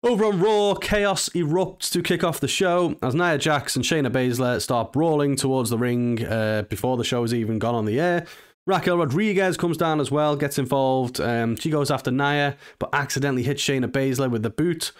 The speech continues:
Uh, and out of nowhere, Rhea Ripley comes down as well. She goes after Nia, and then weirdly, Raquel pulls her off Nia, which doesn't really make much sense.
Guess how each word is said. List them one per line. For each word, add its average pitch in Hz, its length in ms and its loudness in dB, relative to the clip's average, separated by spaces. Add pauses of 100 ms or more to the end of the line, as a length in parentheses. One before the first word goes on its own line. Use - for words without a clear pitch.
(360)
Uh, 117 340 0
and 135 120 2
out 156 100 2
of 147 60 2
nowhere, 151 320 2
Rhea 165 180 2
Ripley 175 320 0
comes 160 240 0
down 147 260 2
as 131 120 -2
well. 156 360 2
She 196 240 0
goes 170 160 2
after 147 220 0
Nia, 131 400 2
and 120 100 0
then 120 140 0
weirdly, 165 480 2
Raquel 143 400 0
pulls 139 300 0
her 131 180 0
off 190 240 0
Nia, 127 460 0
which 117 180 -4
doesn't 139 220 0
really 131 160 0
make 131 200 0
much 127 140 -2
sense. 185 320 0